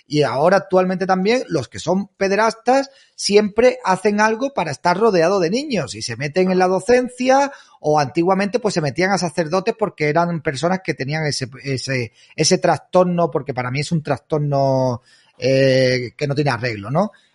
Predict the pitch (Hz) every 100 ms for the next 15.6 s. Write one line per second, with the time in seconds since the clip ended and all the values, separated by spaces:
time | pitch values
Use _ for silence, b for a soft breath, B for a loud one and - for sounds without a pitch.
0 | - 123 139 185 185 180 170 185 214 -
1 | 185 202 233 - _ - 165 156 151 170
2 | 180 - 196 233 233 185 220 254 254 175
3 | - 143 - 170 165 190 175 147 190 185
4 | 123 - 143 185 220 156 127 120 123 123
5 | 117 147 151 165 151 165 151 170 175 185
6 | 185 180 202 190 247 247 B _ 156 147
7 | - 190 143 120 - 135 147 143 143 151
8 | 160 180 233 233 B - 170 139 131 113
9 | 131 147 147 165 151 - 226 - 139 117
10 | - 110 117 131 131 175 214 202 165 127
11 | 139 202 175 131 120 151 160 185 185 139
12 | 104 160 233 175 - b b b - 156
13 | 165 - 160 143 202 214 240 196 165 175
14 | 214 202 175 165 196 208 170 196 202 185
15 | 147 135 113 - 226